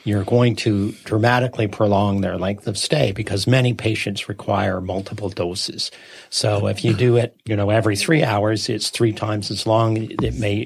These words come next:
change an eight-hour length of stay to a twenty-four-hour length of stay. Furthermore, their withdrawal is gonna keep on getting worse if there's long intervals in between doses. So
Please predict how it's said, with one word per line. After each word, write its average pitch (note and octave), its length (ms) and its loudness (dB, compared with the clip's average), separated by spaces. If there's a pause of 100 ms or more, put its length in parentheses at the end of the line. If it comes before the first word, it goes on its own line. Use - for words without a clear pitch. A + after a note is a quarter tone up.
(140)
change A2+ 420 2
an G2 80 2
eight-hour G2+ 600 2 (180)
length G#2+ 320 -2
of G#2 80 -4
stay - 280 0
to G2+ 200 -4
a F#2+ 60 -4
twenty-four-hour F2 840 -4
length F#2+ 300 -10
of G2+ 100 -6
stay. G2 360 -4 (640)
Furthermore, A2 520 4
their A2 180 6
withdrawal B2 500 4
is G#2 120 0
gonna G2+ 200 4
keep - 240 -2
on G2 120 2
getting F2+ 400 2
worse G2+ 400 0
if E2 120 -4
there's F2 280 -4
long F2+ 400 0
intervals E2+ 720 -6
in E2+ 100 -2
between D#2+ 440 -8
doses. - 500 -4
So F2+ 340 0